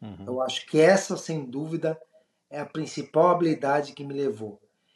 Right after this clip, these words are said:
Speaker 2: E tá disposto a toda hora a se reinventar. Tá disposto verdadeiramente a aprender.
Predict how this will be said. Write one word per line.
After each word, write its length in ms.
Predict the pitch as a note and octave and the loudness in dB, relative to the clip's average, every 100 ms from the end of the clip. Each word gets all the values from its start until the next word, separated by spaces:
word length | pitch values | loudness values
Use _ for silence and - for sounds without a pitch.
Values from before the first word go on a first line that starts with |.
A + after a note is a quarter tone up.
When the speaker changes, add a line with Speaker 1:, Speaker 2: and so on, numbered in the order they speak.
| _ - | _ -14
Speaker 2:
E 80 | B2+ | 0
tá 200 | D#3 D3+ | 2 4
disposto 960 | D3 - - D3+ F3 G3+ - - F#3 - | 0 -10 -6 4 4 4 0 -8 -8 -8
a 100 | C3+ | -8
toda 360 | - E3 E3 | -4 0 2
hora 420 | C#3+ C#3+ D3+ D#3 E3 _ _ _ _ _ _ | 4 4 2 0 -8 _ _ _ _ _ _
a 120 | B2 | -14
se 240 | B2 E3 B2+ | -12 -12 -8
reinventar. 720 | C#3 C#3+ D3 C#3+ - G2+ - _ - | -6 -4 -6 -6 -10 -16 -16 _ -18
Tá 100 | - B2+ | -12 -12
disposto 480 | - - C#3+ - | -6 2 2 2
verdadeiramente 920 | A#2+ D3 D#3+ E3 D3+ C#3+ B2+ C#3 C3+ C#3 | 2 6 6 6 4 0 -2 -6 -8 -8
a 20 | |
aprender. 640 | - C3+ B2 C#3+ F3+ - | -6 -8 -2 0 0 -4